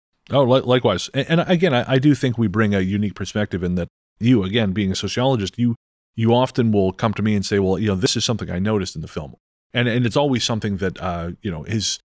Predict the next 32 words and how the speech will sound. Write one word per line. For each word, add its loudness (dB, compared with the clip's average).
completely 0
escaped -2
me. -14
Or 2
you'll 4
have 0
a, 0
you'll -4
have -2
a -2
perspective -4
or 0
a -2
connection -4
to -4
academia -2
or -4
to -4
that -2
world 2
that, -8
uh, -12
allows 0
me 0
to -4
examine -2
something -10
in -2
a -4
different -4
light. -2
So -4